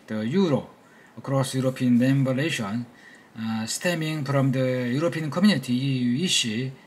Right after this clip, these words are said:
this economic union was created to strengthen the economies, to member nation and encourage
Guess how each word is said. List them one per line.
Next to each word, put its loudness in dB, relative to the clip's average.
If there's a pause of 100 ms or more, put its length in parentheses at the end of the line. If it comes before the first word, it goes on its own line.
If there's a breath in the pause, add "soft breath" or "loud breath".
(100)
this -6
economic 4
union 4
was -2
created -2
to -6
strengthen -2
the -4
economies, 0 (540 loud breath)
to -4 (680)
member 2
nation 0
and 2
encourage -4